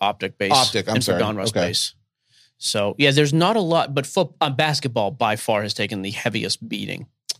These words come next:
Speaker 2: Oh, for sure.
Speaker 1: That card I bought at the National, I paid twenty-nine hundred bucks for the Mahomes B G S nine five rookie. It's now doing, uh, fifteen fifty. So same thing, forty-five percent
Speaker 2: Okay.
Speaker 1: loss.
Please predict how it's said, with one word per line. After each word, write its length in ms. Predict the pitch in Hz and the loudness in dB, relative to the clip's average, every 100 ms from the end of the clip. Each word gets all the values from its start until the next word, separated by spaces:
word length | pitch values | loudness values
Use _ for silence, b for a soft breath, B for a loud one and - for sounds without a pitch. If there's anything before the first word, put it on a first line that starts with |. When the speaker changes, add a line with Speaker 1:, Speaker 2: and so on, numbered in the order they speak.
| _ | _
Speaker 2:
Oh, 180 | 233 101 | 2 2
for 220 | - 101 | -2 -6
sure. 360 | 107 - 131 - | -4 0 -2 0
Speaker 1:
That 140 | 160 170 | 0 6
card 180 | 214 170 | 6 6
I 60 | |
bought 160 | 151 156 | 6 4
at 80 | 139 | 2
the 60 | |
National, 360 | 113 110 135 104 | -2 -2 -2 -4
I 60 | |
paid 200 | 101 104 | -4 -4
twenty-nine 340 | - 135 123 110 | -2 0 2 2
hundred 180 | 120 104 | 0 0
bucks 220 | 117 131 | 0 -2
for 160 | - 104 | -2 -4
the 80 | 104 | -2
Mahomes 440 | 104 110 113 117 - | -2 -2 -2 -4 -6
B 160 | 151 156 | 0 2
G 180 | 131 123 | 4 4
S 160 | 104 | 2
nine 220 | 127 101 104 | 0 -2 0
five 260 | 98 98 | 0 0
rookie. 220 | 107 101 | -2 -2
It's 160 | 107 - | -2 0
now 220 | 110 107 | 0 0
doing, 420 | 110 107 104 104 - _ _ _ _ _ _ - | 0 0 -2 -4 -10 _ _ _ _ _ _ -4
uh, 160 | 98 | -2
fifteen 800 | 95 - 156 147 - 151 131 120 | -4 0 0 2 0 2 2 0
fifty. 600 | - - 113 - - - - _ _ _ _ _ | -4 -4 -4 -4 -8 -10 -14 _ _ _ _ _
So 140 | - 131 | -4 0
same 240 | 139 113 | 2 2
thing, 100 | 110 | -2
forty-five 460 | - 120 120 117 98 | 0 2 4 2 2
percent 240 | - 101 | -4 -4
Speaker 2:
Okay. 60 | 92 | -4
Speaker 1:
loss. 300 | 87 90 - | -2 -2 -4